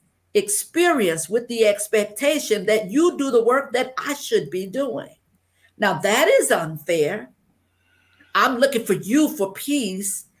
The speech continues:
when I should be doing that healing work. Yeah, that's unfair.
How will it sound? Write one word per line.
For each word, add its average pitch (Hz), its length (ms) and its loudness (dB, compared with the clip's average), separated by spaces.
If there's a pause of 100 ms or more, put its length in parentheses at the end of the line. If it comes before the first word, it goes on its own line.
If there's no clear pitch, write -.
(260)
when 247 180 2
I 269 140 4
should 539 260 0
be 302 160 2
doing 214 300 2
that 170 180 -2
healing 156 480 -2
work. 95 300 -12 (1600)
Yeah, 233 340 4
that's 269 260 2
unfair. 208 680 -2